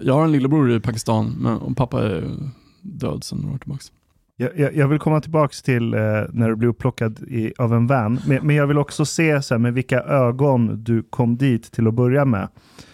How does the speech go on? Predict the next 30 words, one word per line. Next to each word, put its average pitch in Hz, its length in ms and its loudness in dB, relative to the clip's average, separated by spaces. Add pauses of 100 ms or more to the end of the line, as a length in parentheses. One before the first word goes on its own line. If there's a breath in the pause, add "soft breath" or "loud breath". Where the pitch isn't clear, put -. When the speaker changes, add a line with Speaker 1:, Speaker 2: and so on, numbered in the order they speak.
(140 loud breath)
Speaker 2:
Så, - 300 0
så, 135 300 -2
så 139 160 -2
du, 127 200 -6
du 139 200 -8
säger 143 160 0
att 127 60 -4
du 139 60 0
växte 135 280 0
upp 131 120 -4
i 127 60 -2
Tensta. 131 760 0 (140)
Speaker 1:
Ja, 147 160 0
eller 127 360 2
Speaker 2:
Eller 160 140 2
med 147 180 2
pappa 147 320 0
när 131 120 2
du 127 60 2
bodde 127 160 2
Speaker 1:
Ja, 127 40 2
Speaker 2:
hos 120 100 0
Speaker 1:
precis. 123 240 0
Speaker 2:
pappa. 117 140 2
N-, - 80 -4
Speaker 1:
Ja. - 80 0
Speaker 2:
när 143 200 2
är 147 100 0
du 143 60 0
född? - 360 -4